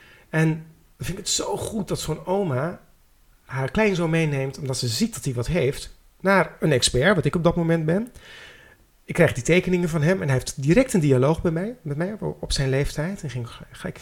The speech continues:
kijken: "Ja, waar kan ik dan zo'n, zo'n, zo'n cursus gaan volgen? Oké, en dan,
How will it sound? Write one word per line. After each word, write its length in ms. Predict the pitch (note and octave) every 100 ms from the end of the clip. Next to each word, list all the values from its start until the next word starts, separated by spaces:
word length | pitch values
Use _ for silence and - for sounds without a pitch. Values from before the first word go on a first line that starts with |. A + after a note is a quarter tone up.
| -
kijken: 220 | - D#3
"Ja, 60 | D#3
waar 120 | D#3+
kan 140 | D3+
ik 80 | C3+
dan 140 | A#2+ A#2+
zo'n, 180 | A#2+ A2+
zo'n, 280 | A#2 A#2+ A2+ - -
zo'n 180 | - G#2+
cursus 300 | - F3 G3
gaan 160 | - E3+
volgen? 440 | E3+ F#3 G3 -
Oké, 180 | D3+ E3+ E3
en 60 | D3+
dan, 200 | C3 C3